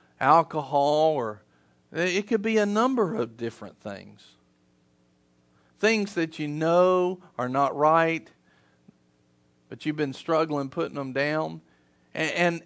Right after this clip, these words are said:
and we do what we want to do. So we've got to find that place where we say, "Lord, I love you more than that." Maybe it,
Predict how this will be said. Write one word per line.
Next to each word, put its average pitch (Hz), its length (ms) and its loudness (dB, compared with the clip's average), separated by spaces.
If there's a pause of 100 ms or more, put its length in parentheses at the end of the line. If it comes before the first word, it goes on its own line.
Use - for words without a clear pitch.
and 160 380 -2
we 151 180 -2
do 170 240 -2
what 208 240 -4
we 185 140 -6
want 180 400 -10
to - 120 -10
do. 160 360 -2
So 143 180 -8
we've 156 240 -6
got 190 280 -2
to 170 80 -8
find 170 340 -4
that 156 160 -8
place 170 340 -4
where 147 140 -4
we 151 140 -4
say, 139 200 -4
"Lord, 160 300 -2
I 175 120 2
love 160 300 -2
you 165 160 -6
more 147 280 -4
than 131 260 -10
that." 120 560 -10 (1800)
Maybe 175 280 2
it, 151 200 0